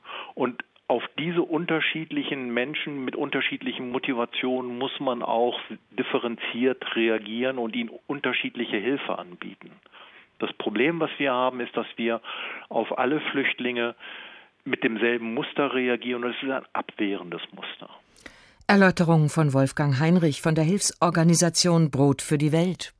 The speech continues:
Speaker 2: Vielen Dank. Und jetzt gehen wir wieder mit Jebleh nach Mogadischu, dem Protagonist aus Nuruddin Farahs Roman Links, von dem wir vorhin schon einen Ausschnitt hörten.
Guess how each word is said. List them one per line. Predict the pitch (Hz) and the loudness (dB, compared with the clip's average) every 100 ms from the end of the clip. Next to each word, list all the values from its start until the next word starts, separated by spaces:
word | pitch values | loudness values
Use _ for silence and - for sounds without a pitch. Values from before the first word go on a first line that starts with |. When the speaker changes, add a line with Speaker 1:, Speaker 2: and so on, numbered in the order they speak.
| _ | _
Speaker 2:
Vielen | - 127 123 | -2 4 4
Dank. | 139 104 - - - - - - - | 4 2 -2 -14 -20 -20 -20 -20 -4
Und | - 165 - | 2 4 4
jetzt | 170 160 - | 2 2 2
gehen | 170 160 | 2 4
wir | 156 | 4
wieder | 151 151 151 | 4 4 4
mit | 151 - | 4 4
Jebleh | 160 151 175 139 113 | 4 6 6 6 0
nach | - 120 113 | 0 2 2
Mogadischu, | 123 117 120 135 - 139 - - - - - | 2 2 2 2 2 2 -2 -10 -20 -20 0
dem | 143 139 | 2 2
Protagonist | - 160 147 131 139 151 180 - - - | 2 2 2 2 4 6 4 2 -2 2
aus | 139 131 | 2 4
Nuruddin | 156 151 147 135 170 160 151 | 6 6 6 6 4 4 2
Farahs | - 139 135 139 - 143 | 2 0 0 0 0 2
Roman | 139 135 147 | 4 4 4
Links, | 160 127 - - - | 4 4 2 -2 -2
von | - | -2
dem | 120 117 | -2 0
wir | 117 | -2
vorhin | - 143 117 | -2 0 0
schon | - 113 | 0 -2
einen | - 113 | 0 0
Ausschnitt | - 123 - 110 - | 2 0 0 -2 -2
hörten. | 110 - 95 | -4 -2 -6